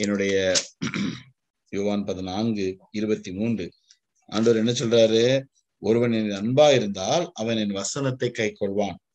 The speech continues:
அவனில் என் பிதா அன்பா இருப்பார், நாங்கள் அவனிடத்தில்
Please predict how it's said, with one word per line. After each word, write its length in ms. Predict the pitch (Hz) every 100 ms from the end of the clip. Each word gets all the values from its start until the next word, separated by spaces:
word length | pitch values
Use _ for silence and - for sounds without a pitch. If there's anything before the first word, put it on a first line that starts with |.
| _ _ _ -
அவனில் 480 | 98 120 156 190 156
என் 120 | 110
பிதா 220 | 117 131 143
அன்பா 240 | 113 110 107 98
இருப்பார், 340 | - 165 202 - _ _ 95
நாங்கள் 720 | 101 131 160 180 175 185 208 202 - 110
அவனிடத்தில் 760 | 120 135 131 120 117 120 107